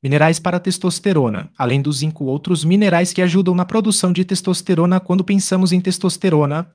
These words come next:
o zinco é o primeiro mineral que vem à mente.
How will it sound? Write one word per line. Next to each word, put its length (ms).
o 80
zinco 320
é 80
o 80
primeiro 380
mineral 440
que 140
vem 200
à 100
mente. 520